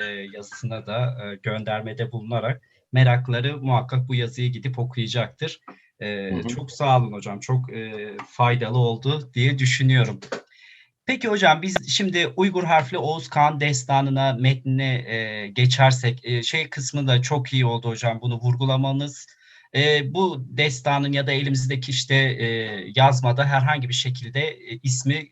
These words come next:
Speaker 1: zikredilmiyor, geçmiyor, kaydedilmemiş. Biz buna bugün Oğuz Kağan destanı ya da Oğuzname vesaire diyoruz. E, bu şeyde isimlendirmeyle ilgili izahınız da çok yerinde oldu.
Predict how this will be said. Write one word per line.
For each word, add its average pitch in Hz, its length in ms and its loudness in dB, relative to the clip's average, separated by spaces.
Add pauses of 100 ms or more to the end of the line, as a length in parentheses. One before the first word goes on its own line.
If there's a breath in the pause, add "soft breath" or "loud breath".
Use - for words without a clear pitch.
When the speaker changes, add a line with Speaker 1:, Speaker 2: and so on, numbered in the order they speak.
Speaker 1:
zikredilmiyor, 123 800 -2
geçmiyor, 127 460 -2
kaydedilmemiş. 127 880 2
Biz 175 200 -4
buna 113 240 0
bugün 110 220 -8
Oğuz 127 300 0
Kağan 123 320 4
destanı 113 500 -2
ya 113 160 -2
da 120 120 0
Oğuzname 120 760 0
vesaire 113 540 0
diyoruz. 98 460 -8 (480 loud breath)
E, 123 300 0
bu 175 220 -2
şeyde 139 480 0
isimlendirmeyle 143 920 -2
ilgili 135 280 0
izahınız 135 560 2
da 127 60 4
çok 131 300 2
yerinde 139 300 2
oldu. 127 460 0